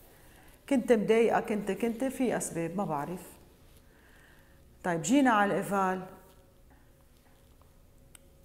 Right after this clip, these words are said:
شو الغنية اللي غنيتيها بالإيفال؟ هل بتليق بإنسان بده يمحي من راسنا أخطاء البرايم؟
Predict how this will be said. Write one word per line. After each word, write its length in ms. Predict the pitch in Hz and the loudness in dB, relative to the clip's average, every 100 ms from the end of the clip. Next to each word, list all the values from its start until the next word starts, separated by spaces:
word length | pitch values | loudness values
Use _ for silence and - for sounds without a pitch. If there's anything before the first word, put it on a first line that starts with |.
| - - - - - - - - | -20 -20 -20 -20 -20 -20 -20 -8
شو 160 | - | -2
الغنية 440 | 285 202 190 185 180 | 0 0 -2 -4 -6
اللي 120 | 170 | -6
غنيتيها 500 | 175 170 170 - 160 | -8 -8 -10 -10 -10
بالإيفال؟ 500 | 156 - 147 160 160 | -10 -14 -12 -12 -4
هل 280 | 196 285 262 | 2 2 2
بتليق 580 | 170 208 226 233 226 - - | 0 -2 0 0 0 -4 -10
بإنسان 640 | 165 - 190 - 196 185 160 - - - - - | -6 -4 -4 -4 -6 -6 -8 -14 -20 -20 -20 -6
بده 160 | 180 208 | -2 2
يمحي 420 | 233 254 - 220 | 4 2 0 -2
من 180 | 202 190 | -2 0
راسنا 540 | 196 196 - 170 165 165 - - - | -2 -2 -4 -8 -10 -14 -20 -20 -12
أخطاء 420 | - - 196 - | -12 -6 -4 -4
البرايم؟ 460 | 180 202 202 214 | -8 -6 -6 -6